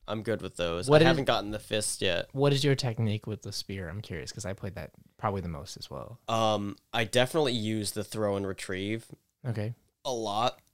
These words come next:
Speaker 1: because, um, of every single time I do a run with it, I somehow always get, like, a, like, I mean, obviously this is what I choose, but, like,
Speaker 2: Mm.
Speaker 1: I get a crazy amount of power-ups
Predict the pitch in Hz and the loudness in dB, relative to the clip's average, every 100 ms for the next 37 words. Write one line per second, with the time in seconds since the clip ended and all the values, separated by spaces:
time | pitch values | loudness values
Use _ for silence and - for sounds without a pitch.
0 | _ 127 117 107 107 101 95 104 95 90 | _ -8 -8 -4 -2 0 0 0 0 -2
1 | 90 92 - _ _ _ _ _ _ _ | -4 -10 -16 _ _ _ _ _ _ _
2 | _ _ _ _ _ _ 127 117 - 131 | _ _ _ _ _ _ -6 -4 2 2
3 | 180 180 170 139 135 135 110 113 101 98 | 4 2 2 0 2 2 2 0 -2 -4
4 | 95 120 135 151 156 - 107 - 117 123 | -4 -2 -4 -2 -4 -2 -2 0 0 2
5 | 127 - 98 101 104 110 104 110 92 92 | 0 0 -4 -6 -4 -2 0 0 -2 -4
6 | _ _ _ _ _ 113 104 - _ _ | _ _ _ _ _ -2 -2 -4 _ _
7 | _ _ _ _ _ _ - 131 120 - | _ _ _ _ _ _ 2 4 4 2
8 | 131 135 120 117 - 113 104 110 110 - | 4 6 4 2 -4 -6 -2 -2 0 -2
9 | 98 101 95 - 78 82 - 95 92 113 | -4 -4 -6 -6 -8 -6 -6 -4 -4 -4
10 | 117 - 110 - 92 90 110 113 107 - | -6 -6 -4 -2 -2 -2 -2 0 0 -2
11 | - 104 104 107 101 98 92 - 85 92 | -8 -4 -2 -2 -2 -4 -6 -6 -4 -2
12 | 95 107 110 - | 0 0 -2 -6